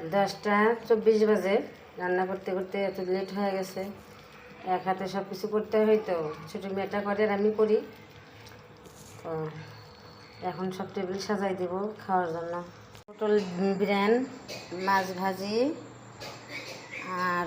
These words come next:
হচ্ছে কচুর শাক, এই যে আলু ভর্তা, এই যে দুপুরে করছিলাম কালো জিরা ভর্তা, এই যে ঢেঁড়স দিয়ে আলু দিয়ে ভাজি, মাশাআল্লাহ। তো আমরা কিন্তু খালি,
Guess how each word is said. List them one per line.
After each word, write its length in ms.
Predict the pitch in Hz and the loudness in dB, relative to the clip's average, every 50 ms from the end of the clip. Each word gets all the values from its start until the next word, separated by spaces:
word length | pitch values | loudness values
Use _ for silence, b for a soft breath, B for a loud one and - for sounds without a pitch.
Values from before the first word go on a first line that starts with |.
| 165 185 | -2 -6
হচ্ছে 380 | 190 185 - - - 208 202 208 220 240 262 269 262 - - - - - - - - - - - - - - - - | -6 -6 -8 -6 -4 -2 0 0 0 0 -2 -4 -8 -12 -14 -14 -14 -14 -14 -16 -14 -14 -12 -12 -12 -12 -12 -6 0
কচুর 320 | - 233 226 - 214 196 - - | 2 2 2 2 2 2 2 2
শাক, 280 | - 220 214 214 247 - - - - - - - - - - - - - - 185 | 2 4 4 4 4 2 0 -6 -16 -18 -18 -18 -18 -18 -18 -20 -16 -12 -10 -8
এই 60 | 190 185 | -4 0
যে 60 | 202 196 196 | 2 4 4
আলু 140 | 196 196 190 185 | 4 2 0 -2
ভর্তা, 420 | 190 190 190 - - - - 196 196 214 247 262 - - - 254 - - - - - - - 190 | -4 -4 -4 -6 -2 2 6 6 8 8 6 4 4 2 2 2 2 0 -4 -8 -10 -8 -4 0
এই 60 | 202 202 | 0 2
যে 60 | 208 208 185 | 2 0 0
দুপুরে 280 | 208 190 202 202 214 220 220 214 | 0 0 2 4 4 4 4 4
করছিলাম 380 | 214 214 214 - 208 208 214 208 202 | 0 -2 -2 -2 0 2 2 2 2
কালো 200 | - - 202 202 202 185 | 0 0 0 0 -2 -2
জিরা 160 | 196 196 190 190 | -2 -2 -2 -2
ভর্তা, 280 | 202 202 - - 208 208 254 302 - B B B B B B B B - 196 | -4 -6 -4 -2 -2 0 -2 -2 -4 B B B B B B B B -8 -6
এই 60 | 208 190 185 | -4 -4 -2
যে 80 | 196 208 185 175 | -4 -4 -2 0
ঢেঁড়স 280 | 190 190 185 214 214 185 | 0 0 0 -2 -4 0
দিয়ে 100 | 190 214 202 | 0 0 0
আলু 100 | 190 190 175 | 0 -2 -2
দিয়ে 140 | 190 196 180 170 | -2 -2 -2 -2
ভাজি, 340 | 170 180 180 175 175 190 202 247 320 339 - - - - - 180 | -2 -4 -4 -4 -4 -2 -2 -2 -2 -4 -6 -12 -14 -12 -8 -8
মাশাআল্লাহ। 640 | 180 180 - - - 190 185 180 185 185 196 233 311 - - B B B B B B B B - | -8 -8 -8 -6 -4 -4 -4 -2 -2 0 0 0 0 -2 -8 B B B B B B B B -2
তো 60 | - 214 214 | 2 4 4
আমরা 140 | 202 196 214 226 214 | 6 6 6 4 6
কিন্তু 200 | 226 233 226 233 226 - | 4 2 2 2 4 4
খালি, 280 | 226 226 220 226 226 | 4 6 8 8 8